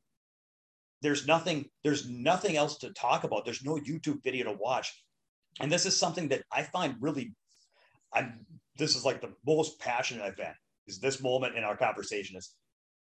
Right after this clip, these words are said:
there's all this YouTube content and all this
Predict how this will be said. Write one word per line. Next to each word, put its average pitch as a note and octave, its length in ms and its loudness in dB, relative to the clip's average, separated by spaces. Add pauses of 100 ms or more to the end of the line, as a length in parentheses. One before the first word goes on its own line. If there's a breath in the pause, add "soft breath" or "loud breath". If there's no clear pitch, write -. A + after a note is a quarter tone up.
(140)
there's C3+ 180 4
all D3 220 4
this D#3+ 240 -4
YouTube C#3+ 360 -4
content F#2+ 580 -6
and G#2+ 140 -6
all C#3 220 6
this D3 240 2